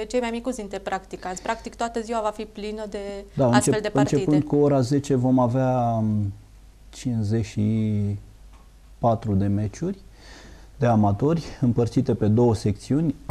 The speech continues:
Speaker 2: <clears throat> cea de copii și cea de până în paisprezece ani și cea de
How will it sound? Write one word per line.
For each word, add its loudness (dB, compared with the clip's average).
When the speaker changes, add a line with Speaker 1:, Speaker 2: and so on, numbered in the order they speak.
Speaker 2:
<clears throat> 8
cea 4
de 4
copii 2
și -2
cea -2
de 2
până 2
în 2
paisprezece -2
ani 2
și -2
cea -2
de 0